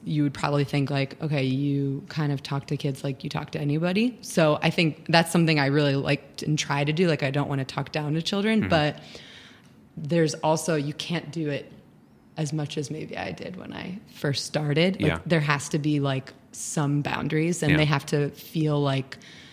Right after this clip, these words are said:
Speaker 1: there's more, there's structure and discipline, and, um,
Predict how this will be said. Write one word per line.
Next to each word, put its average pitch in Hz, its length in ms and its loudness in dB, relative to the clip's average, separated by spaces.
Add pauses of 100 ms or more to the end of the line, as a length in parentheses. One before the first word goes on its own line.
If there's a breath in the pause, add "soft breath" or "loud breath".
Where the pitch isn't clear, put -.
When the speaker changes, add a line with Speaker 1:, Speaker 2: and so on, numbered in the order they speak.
(180 loud breath)
Speaker 1:
there's 143 340 -2
more, 139 680 0
there's 147 180 -2
structure 147 580 0
and 143 160 2
discipline, 143 580 -2
and, 139 280 -2 (420 loud breath)
um, 139 580 0